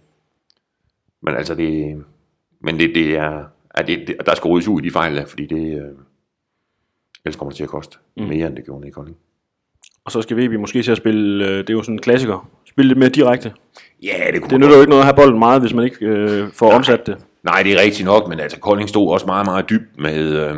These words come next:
Speaker 1: de spiller jo, tror jeg, noget, der hedder, man vil kalde det tre fire tre,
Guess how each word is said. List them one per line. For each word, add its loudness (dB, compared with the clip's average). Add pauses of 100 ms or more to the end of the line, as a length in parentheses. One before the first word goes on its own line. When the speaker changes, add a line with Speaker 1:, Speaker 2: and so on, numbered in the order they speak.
(300)
Speaker 1:
de -12
spiller 2
jo, 2
tror -2
jeg, -4
noget, 2
der -2
hedder, -2 (640)
man -2
vil -6
kalde -4
det -10
tre 0
fire -4
tre, -4